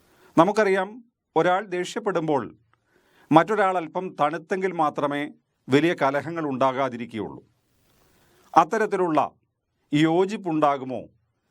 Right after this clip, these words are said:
തുടങ്ങി നിരവധി കാര്യങ്ങളാണ് നമുക്ക് പൊരുത്തത്തിൽ തന്നെ ചിന്തിക്കാനുള്ളത്. എന്നു മാത്രമല്ല, ഈ സിനിമയിലും സീരിയലിലും പറയുന്നത് പോലെ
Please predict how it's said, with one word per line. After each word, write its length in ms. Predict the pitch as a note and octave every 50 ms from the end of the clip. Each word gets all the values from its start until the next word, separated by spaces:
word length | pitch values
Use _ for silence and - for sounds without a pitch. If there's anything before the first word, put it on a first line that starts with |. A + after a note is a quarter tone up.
| _ _ _ -
തുടങ്ങി 280 | E3+ E3 F#3+ F#3+ F#3+ F#3+
നിരവധി 460 | F3 D#3+ D#3 E3 E3+ G#3 G3 G3+ F3+ D#3+
കാര്യങ്ങളാണ് 600 | D#3 D#3 D#3 D#3+ D#3 D#3 D3 C#3 C3 C3+ C3+ C3+ - - _ _ _ _ _ _ _ -
നമുക്ക് 360 | B2 B2 C3+ C#3+ C3+ - C#3+ C#3 C3 - _ _ _ _ -
പൊരുത്തത്തിൽ 440 | C#3 C3+ D#3 - F3+ D#3 D#3 D#3 A#2 C#3 C3
തന്നെ 160 | B2 C3 B2
ചിന്തിക്കാനുള്ളത്. 720 | B2 A#2+ A#2 A2+ A#2+ A#2 A#2 A2 G2+ F2+ E2+ E2+ D#2+ - - _ _ _ _ _ _ _ _ _ _ _ _ _ _ _ _ _ _ _ _ _ - - -
എന്നു 200 | F3 F#3 A3+ A3+
മാത്രമല്ല, 500 | G#3+ G3 F#3 G#3 G#3 G3 F#3 E3+ D#3 E3 F3 - - _ _ _ _ _ _ _ _ -
ഈ 100 | E3+ G3
സിനിമയിലും 540 | G#3 G#3 G3 F3+ F#3+ G3 G3+ G3+ G3 G3+ G3+
സീരിയലിലും 500 | F#3+ - F#3 F#3 F#3 F#3 F#3 F#3+ G3 F#3
പറയുന്നത് 420 | E3 E3 D#3 E3 E3+ F3 E3+ E3 E3
പോലെ 320 | D3+ D#3 D#3 D3+ D#3